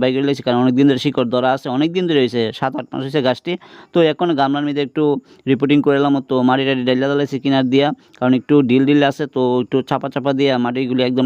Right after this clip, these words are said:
টাইট করে এলাম গাছটারে। তো মোটামুটি গাছটা, গাছ প্রায় কমপ্লিটের পথে আছে। দেখো কি সুন্দর লাগতেছে স্পাইডার প্ল্যান্ট, আর মাটিটা সে হয়েছে সে। তোমরা যে মাটি বানাইবা একটু জর্জর টাইপ বানাইবা। এই দেখো আরেকটা প্যাকেট লই নিলাম। তো গামলাটার মধ্যে একটু ফিল্টার ফিল্টার বাক করলাম।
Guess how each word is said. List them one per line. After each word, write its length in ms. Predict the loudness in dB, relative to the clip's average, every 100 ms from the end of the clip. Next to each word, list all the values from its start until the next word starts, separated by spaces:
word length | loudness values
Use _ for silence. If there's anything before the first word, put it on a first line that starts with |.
| 0
টাইট 160 | -2 -4
করে 100 | -4
এলাম 100 | -2 0
গাছটারে। 320 | -2 -4 -4 -4 -8 -20 -2
তো 60 | 4 6
মোটামুটি 520 | 4 2 -2 -2 -4 -2
গাছটা, 280 | -2 -2 -6 -8 -6 -2 0
গাছ 180 | 0 -2 -4
প্রায় 300 | 0 0 0 -2
কমপ্লিটের 420 | -2 -2 -2 -4 -2
পথে 180 | -2 0 0
আছে। 140 | 0 -2
দেখো 140 | 0 -2 -8
কি 80 | -8
সুন্দর 260 | -2 0 2 0
লাগতেছে 280 | -2 -8 -12
স্পাইডার 280 | -8 -4 -2
প্ল্যান্ট, 160 | 0 2
আর 60 | 2 0
মাটিটা 280 | -2 -4 -4
সে 100 | -2 0
হয়েছে 220 | 0 -2 -4
সে। 100 | -2 -2 -2 -16 -20 -20 -4
তোমরা 200 | 0 0 -2 -4
যে 60 | -2
মাটি 140 | 0 -2
বানাইবা 200 | -4 -4 -4
একটু 120 | -4 -2
জর্জর 280 | -2 -4 -6
টাইপ 140 | -4 -2
বানাইবা। 280 | 0 0 0 -2 _ _ _ _ _ _ -2
এই 60 | 0
দেখো 140 | 0 0
আরেকটা 200 | -2 -6 -4
প্যাকেট 200 | -4 0
লই 100 | 0
নিলাম। 220 | 0 -2 -4 -6 _ _ -20 -20 _
তো 60 | -2 2
গামলাটার 320 | 0 0 -4
মধ্যে 140 | -4 -4
একটু 120 | -4 -4 -2
ফিল্টার 240 | 0 0
ফিল্টার 200 | 0 0 -2
বাক 80 | -2
করলাম। 180 | -6